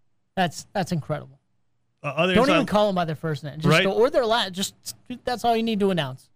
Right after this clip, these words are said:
Speaker 1: Pop
Speaker 2: Uh,
Speaker 1: and Trouble.
Speaker 2: other guys like Tresman Marshall, <laughs> Smell Munden, Xavier Story, guys you should watch out for as well. Of course, Kelee Ringo is gonna be your guy on one side of the field, lockdown corner, projected top ten pick by Mel Kiper, right? Kamari Lassiter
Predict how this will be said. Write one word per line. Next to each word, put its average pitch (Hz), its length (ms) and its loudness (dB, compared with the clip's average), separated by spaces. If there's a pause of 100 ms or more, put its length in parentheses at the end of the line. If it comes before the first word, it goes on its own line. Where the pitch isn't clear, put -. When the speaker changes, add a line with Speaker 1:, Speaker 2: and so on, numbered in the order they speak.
(100)
Speaker 1:
Pop 185 200 2
Speaker 2:
Uh, - 20 -14
Speaker 1:
and 170 80 -6
Trouble. 147 260 -8 (160)
Speaker 2:
other 170 200 2
guys 160 260 2
like 143 120 -4
Tresman 151 340 -4
Marshall, 139 440 -2
<laughs> - 0 -
Smell 135 360 -4
Munden, 131 400 -2 (300)
Xavier 131 420 -2
Story, 131 480 -2 (240)
guys 131 260 2
you 123 60 -2
should 127 160 -2
watch 127 280 -2
out 123 160 -2
for 127 160 -6
as 110 140 -8
well. 117 180 -2 (140)
Of - 80 -20
course, 233 180 0
Kelee 220 400 -2
Ringo 175 480 0 (280)
is 135 140 -6
gonna 160 220 0
be 160 120 0
your 139 160 0
guy 127 440 0 (340)
on 127 140 -2
one 135 140 0
side 135 180 0
of 123 60 -2
the 117 60 -4
field, 135 280 -4 (160)
lockdown 135 400 0
corner, 127 360 -2 (180)
projected 135 480 0
top 139 220 -2
ten 127 160 -4
pick 135 180 -2
by 123 140 -2
Mel 123 180 -4
Kiper, 127 380 -2 (240)
right? 151 260 2 (480)
Kamari 151 460 2
Lassiter 147 720 0